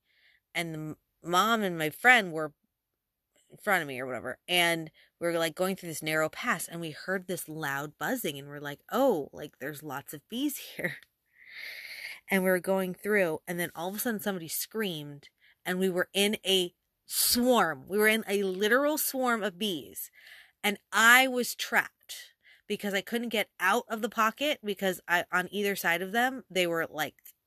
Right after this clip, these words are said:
they, there was two people there, and they didn't get stung, and I got stung, like, I think it was, like, nineteen times. <laughs> And I'd never been stung by a bee before,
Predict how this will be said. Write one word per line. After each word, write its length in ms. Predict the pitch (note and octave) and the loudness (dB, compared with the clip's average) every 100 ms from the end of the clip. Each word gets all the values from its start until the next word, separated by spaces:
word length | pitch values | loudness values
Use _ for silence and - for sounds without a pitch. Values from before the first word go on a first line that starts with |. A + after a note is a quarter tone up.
| F3 | -6
they, 180 | F3+ E3 - | -4 -4 -2
there 140 | E3+ | -2
was 120 | F3 | -2
two 160 | - G#3 | -2 0
people 320 | G#3+ F#3+ D3 | 0 -2 -6
there, 320 | A#2+ G2 - - - - - - - | -8 -10 -14 -18 -20 -18 -18 -18 -2
and 560 | A3 G#3+ G3+ F#3+ F#3 F3 _ _ _ _ _ | 4 6 8 6 2 -4 _ _ _ _ _
they 300 | F#3+ G#3 A3+ | -2 4 4
didn't 200 | C4 C#4 | 4 0
get 180 | A#3 F#3 | -2 -4
stung, 320 | - F#3 F#3+ | -4 -2 -2
and 120 | F#3 F3+ | -6 -10
I 100 | F3+ | -8
got 200 | G3+ - | -10 -12
stung, 360 | - F3+ F3+ | -12 -10 -10
like, 200 | E3 D3 - | -12 -16 -18
I 80 | C#3+ _ | -20 _
think 220 | F#3 G#3 | -12 -10
it 80 | A#3+ | -8
was, 100 | A#3 | -10
like, 140 | E3 D3 | -12 -14
nineteen 640 | C#3+ D3 - - D#3 C#3 | -14 -14 -16 -12 -10 -10
times. 680 | C#3+ C#3 A#2+ - - E3 G#3 | -10 -12 -14 -18 -18 -8 -6
<laughs> 100 | G3+ - - - _ _ _ _ _ - - - - - - - | -6 -8 -18 -20 _ _ _ _ _ -18 -14 -12 -12 -12 -6 4
And 100 | G3+ | 4
I'd 140 | G3 | 6
never 200 | G#3 G3 | 4 4
been 140 | F#3 | 0
stung 240 | E3 F3 E3 | -2 -4 -4
by 100 | C#3+ | -6
a 60 | |
bee 120 | C#3+ D3 | -6 -10
before, 500 | - - - D#3+ | -12 -20 -14 -14